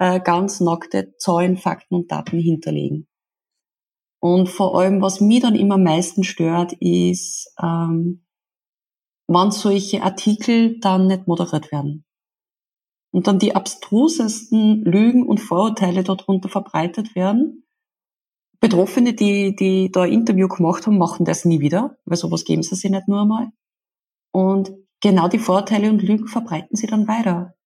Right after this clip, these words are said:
anstatt dass, dass einfach Zeitungen dann, die halt auch die Ressourcen haben, aber das sind meistens eh Zeitungen, die es haben, äh, die sollten auch bitte solche,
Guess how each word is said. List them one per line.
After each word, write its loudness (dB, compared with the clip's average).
anstatt -2
dass, -6
dass -6
einfach -6
Zeitungen -2
dann, -2
die 6
halt 2
auch 0
die -2
Ressourcen -2
haben, -4
aber 0
das -2
sind 2
meistens -2
eh -4
Zeitungen, -4
die -6
es -10
haben, -8
äh, -4
die 2
sollten 2
auch -2
bitte -2
solche, -2